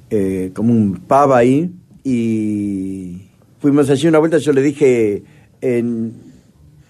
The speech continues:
"¿Puedo tener una, una foto con usted?". Eh, y me dice, "Sí, sí, sí, para",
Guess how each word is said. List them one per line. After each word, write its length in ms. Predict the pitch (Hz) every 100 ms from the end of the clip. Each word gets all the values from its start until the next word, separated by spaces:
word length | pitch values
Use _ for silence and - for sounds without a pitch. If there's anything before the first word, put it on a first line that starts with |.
| -
"¿Puedo 220 | 165 180
tener 220 | 165 151
una, 360 | 151 135 120 120
una 160 | 123
foto 240 | 123 151 131
con 120 | 117
usted?". 400 | 98 160 208 226 - _ _ _ -
Eh, 800 | 120 113 107 104 98 101 101 104 _ _ _ _ - -
y 80 | 143
me 80 | 139
dice, 180 | 151
"Sí, 160 | 143 202
sí, 140 | 175 175
sí, 140 | 202
para", 280 | 165 180